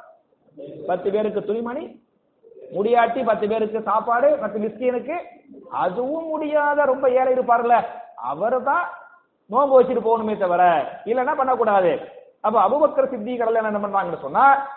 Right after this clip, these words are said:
இந்த சத்தியத்தை முறிக்கிறாங்க. அவருக்கு என்ன செய்வேன்? உதவி செய்வேன் அப்படின்னு உதவி செய்ய முன் வந்தாங்க அப்படின்னு இந்த ஆயத்தை வந்து பேசுது. இத நீங்க தெளி-, இன்னும் தெளிவா பார்க்கணும் அப்படின்னு சொன்னா,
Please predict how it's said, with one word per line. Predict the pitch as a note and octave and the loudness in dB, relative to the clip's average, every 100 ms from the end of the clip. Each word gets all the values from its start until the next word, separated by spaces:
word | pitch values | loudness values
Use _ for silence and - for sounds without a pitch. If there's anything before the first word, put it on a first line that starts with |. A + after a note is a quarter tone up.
| - | -6
இந்த | F#3 G3+ | -2 -2
சத்தியத்தை | G3 G3+ G3 G3+ F3+ A3+ | 0 -2 -2 -2 -2 -2
முறிக்கிறாங்க. | B3+ C4 A3+ F#3+ F3 D3 - - _ _ _ | -4 -4 2 2 2 -2 -4 -14 _ _ _
அவருக்கு | F3 A#3 A3+ | 2 2 4
என்ன | B3 B3+ | 0 -2
செய்வேன்? | B3 A#3 G#3 | -2 0 0
உதவி | G3+ B3 B3 | 2 2 0
செய்வேன் | A#3+ A#3 G#3+ A3+ A3 F3 - - - | -2 -2 -2 0 -2 -4 -8 -14 0
அப்படின்னு | G3+ G#3+ G#3+ A3+ A3 G#3 E3+ | 2 2 2 0 2 2 2
உதவி | - G#3+ B3+ B3 | 2 4 6 4
செய்ய | A3+ A#3+ | -2 -4
முன் | A#3+ | -2
வந்தாங்க | A#3+ A3 G3+ G3 F#3+ F3+ C#3 - - - | -2 2 4 4 6 4 4 -4 -16 -4
அப்படின்னு | D#3 F#3 F3+ E3+ E3+ E3 G#3+ C#4 - - - | 2 2 2 -2 -2 0 2 2 0 -14 -6
இந்த | F3 F#3+ F3+ | -2 0 4
ஆயத்தை | F3 G#3+ G#3 G3+ | 4 4 2 2
வந்து | F3 F3+ | 0 0
பேசுது. | F3 F3 F3 C#3+ F#3 G3+ - - _ _ | -4 -4 -4 -2 0 0 -4 -18 _ _
இத | G3 G#3+ G#3 | -2 2 2
நீங்க | G3 F#3+ F#3 F3 E3 | 2 0 2 2 2
தெளி-, | G#3+ A3 | -2 -2
இன்னும் | C4+ C#4+ A3+ | -4 -4 -2
தெளிவா | G3+ A3 A3 G3 | -4 2 2 4
பார்க்கணும் | F#3+ F#3 F#3 | 0 0 -4
அப்படின்னு | D#3+ C#3+ | -6 -6
சொன்னா, | E3+ G#3+ - - | 0 2 2 -6